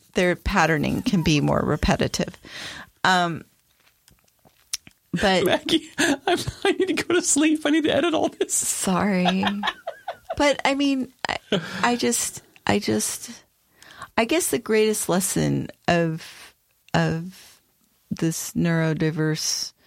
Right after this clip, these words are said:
Speaker 1: um, adventure we've had with a child and seeing, you know, learning,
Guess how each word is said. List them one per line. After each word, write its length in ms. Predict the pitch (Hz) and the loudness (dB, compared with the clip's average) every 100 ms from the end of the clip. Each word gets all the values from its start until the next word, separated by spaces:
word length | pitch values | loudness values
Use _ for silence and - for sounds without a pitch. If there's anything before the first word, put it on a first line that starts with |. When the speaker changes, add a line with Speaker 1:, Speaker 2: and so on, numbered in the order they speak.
| _ - - _ _ _ _ _ - | _ -20 -20 _ _ _ _ _ -2
Speaker 1:
um, 320 | 165 156 156 - | 0 0 -2 -2
adventure 520 | 160 170 160 - 165 | 0 0 -2 -2 -4
we've 200 | 165 156 | -4 -4
had 340 | 170 147 151 | -2 0 -2
with 200 | 165 147 | -4 -6
a 60 | - | -6
child 500 | - - 165 170 - _ _ _ - - _ - _ 160 | -6 -4 -2 -4 -6 _ _ _ -20 -20 _ -20 _ 2
and 520 | 160 156 151 - - - _ _ _ | 2 2 0 -2 -8 -18 _ _ _
seeing, 800 | - - - 175 170 160 156 - - _ _ _ _ _ _ _ _ - | -10 -8 -2 2 2 4 2 -2 -8 _ _ _ _ _ _ _ _ 0
you 140 | 180 | 2
know, 260 | 151 139 - - - _ - - _ - 180 - - - | 2 0 -4 -12 -18 _ -20 -20 _ -4 -4 -4 -4 2
learning, 580 | 190 170 170 160 151 | 2 4 4 2 0